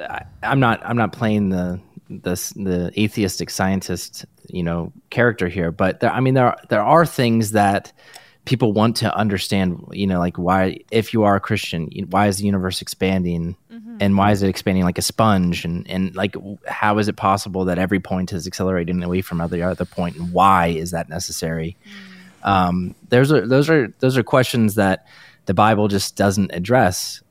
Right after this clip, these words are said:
Speaker 1: And so people are looking for answers, even if they are believing Christians, I think, to try and,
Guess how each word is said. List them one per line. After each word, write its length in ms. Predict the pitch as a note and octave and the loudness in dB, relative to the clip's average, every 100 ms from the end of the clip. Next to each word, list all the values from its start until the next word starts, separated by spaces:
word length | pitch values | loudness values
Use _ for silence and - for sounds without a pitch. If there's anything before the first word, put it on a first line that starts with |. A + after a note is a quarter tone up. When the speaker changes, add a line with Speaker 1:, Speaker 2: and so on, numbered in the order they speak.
| _ - | _ -2
Speaker 1:
And 140 | G#2 | 0
so 140 | - G2 | 2 0
people 320 | B2 A2+ A2 | 0 0 2
are 200 | F#2+ A2 | 4 4
looking 280 | A2+ A2 G#2+ | 2 0 -2
for 120 | G#2 | -2
answers, 520 | F2 G#2 - G2 F#2+ | 0 0 0 -2 -2
even 300 | - A2 G#2 | -4 0 2
if 120 | F#2+ - | 2 0
they 140 | F2+ | 0
are 260 | D#2+ G#2 G#2+ | 2 4 4
believing 400 | G2 F#2+ F#2+ F2+ | 2 0 0 -2
Christians, 480 | F#2 G#2 - F2 F2 | -2 -4 -2 -2 -2
I 80 | - | -4
think, 280 | G2 F#2+ F2+ | -2 -2 -2
to 100 | - | -6
try 220 | - F#2+ F2+ | -2 0 0
and, 220 | F2 | -2